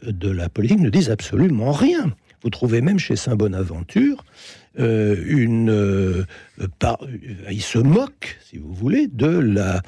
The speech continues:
succession par ordre de primogéniture, ce qui est, bon, la, la, la règle fondamentale, euh,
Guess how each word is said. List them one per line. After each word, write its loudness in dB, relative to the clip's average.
succession -2
par -4
ordre 0
de 0
primogéniture, 0
ce -20
qui -6
est, 0
bon, -6
la, -10
la, -4
la -4
règle 0
fondamentale, -4
euh, 2